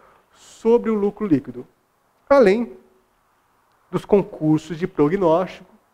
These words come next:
né, como as loterias, corridas de cavalo, que também vão estudar lá pra frente, e também que não está no regulamento da Previdência Social, mas é sobre as importações também, que está previsto no inciso quatro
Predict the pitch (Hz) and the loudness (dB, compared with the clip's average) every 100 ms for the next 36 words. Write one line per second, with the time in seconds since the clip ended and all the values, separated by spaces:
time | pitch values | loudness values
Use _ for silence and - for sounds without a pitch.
0 | _ _ _ _ _ 139 151 196 208 - | _ _ _ _ _ 0 2 2 0 -10
1 | - 151 139 147 147 139 147 139 143 196 | -12 -6 -6 -2 -4 -2 -2 -4 -6 -4
2 | 180 - 156 120 139 123 117 139 139 123 | -4 -4 -10 -8 -6 -6 -4 -4 -2 -2
3 | 170 196 208 214 _ _ _ _ _ _ | -2 -4 -6 -10 _ _ _ _ _ _
4 | _ _ 123 131 156 147 139 - 127 127 | _ _ -6 -2 0 -2 -6 -4 -2 -2
5 | 190 185 151 170 175 - - _ _ _ | -4 -4 -2 -2 -4 -16 -20 _ _ _
6 | _ _ _ 233 233 185 156 175 196 - | _ _ _ 0 2 2 2 0 0 -8
7 | _ - 185 196 233 - - 160 151 165 | _ -4 0 2 0 -2 0 2 2 -4
8 | 160 165 165 170 165 151 147 156 156 156 | -8 -2 0 0 0 0 0 -2 -2 -4
9 | 139 - 151 135 131 123 127 123 - _ | -6 -4 -8 -8 -10 -8 -8 -10 -20 _
10 | 147 151 190 - _ _ _ _ _ 247 | -2 0 -2 -6 _ _ _ _ _ -2
11 | 240 170 156 170 185 - 147 143 160 156 | 0 -2 -2 -2 -4 -6 -6 -2 -4 -4
12 | 180 - _ 170 160 - 196 - - 160 | -10 -12 _ -8 -8 -6 -6 -6 -10 -6
13 | 151 156 - 185 139 151 151 - 170 170 | -4 -6 -6 -6 -2 -4 -6 -6 -6 -4
14 | 202 202 139 170 190 202 185 - 175 190 | 0 0 0 -8 -8 -10 -12 -10 -10 -4
15 | 165 156 165 - | 0 0 0 -6